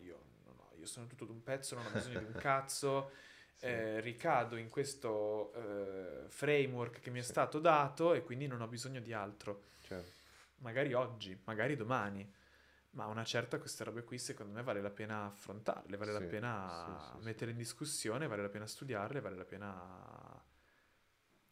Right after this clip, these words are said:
Speaker 1: insomma, darci un occhio, ecco.
Speaker 2: Sì, sì, sì, eh, approfondire su se, perché io sen-, eh, quello che ho sentito molto, eh, da, da, da molte persone che,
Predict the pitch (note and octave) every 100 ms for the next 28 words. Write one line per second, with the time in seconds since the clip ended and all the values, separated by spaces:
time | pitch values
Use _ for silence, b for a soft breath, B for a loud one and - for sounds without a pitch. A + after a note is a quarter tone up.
0 | _ - A2 E2 - _ - - - C3+
1 | A#2+ - B2 G2+ - F#2+ G#2 - - -
2 | C3 C#3 G2+ - - A2 A#2+ A2 A#2 G2+
3 | A2 - A#2+ - B2+ A#2 B2+ C3+ B2+ A2
4 | - A2+ B B B B2 A#2+ C3+ C#3+ E3+
5 | D3 A#2 A2+ A2 A#2 A2+ A2 A2 G#2+ G#2+
6 | A2+ G#2 A#2+ A#2+ G#2+ A2+ A#2+ A#2 A#2+ A#2+
7 | A#2 G#2+ - - G2 G2 G2 G2 G2 F#2+
8 | F#2+ F#2+ F#2 F#2 F2+ F2+ - F#2 G#2 G2+
9 | F#2 - - A2 G#2+ G2